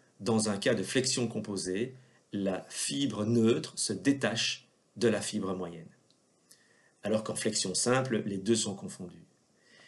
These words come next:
Et le cas intermédiaire, c'est celui-ci, c'est un cas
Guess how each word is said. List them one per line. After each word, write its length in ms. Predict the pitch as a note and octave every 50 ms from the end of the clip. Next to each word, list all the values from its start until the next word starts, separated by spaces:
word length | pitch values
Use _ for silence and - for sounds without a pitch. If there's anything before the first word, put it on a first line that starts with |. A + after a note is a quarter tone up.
| - _ -
Et 80 | B2 C3+
le 80 | D3+
cas 160 | D3+ F#3 F#3
intermédiaire, 640 | F3 E3 F3+ D#3 D3+ D3 C#3 B2+ C#3 F3 G#3+ A#3 A3+
c'est 120 | - - E3
celui-ci, 640 | - - C#3+ C3+ C3 A#2+ - - E3+ G3+ A#3 C4 - _ _ _ _ _ _ -
c'est 280 | - - D3+ C#3+ -
un 120 | C#3+ C3 C3
cas 440 | C3 - E3 F3+ A3 B3+ C4 -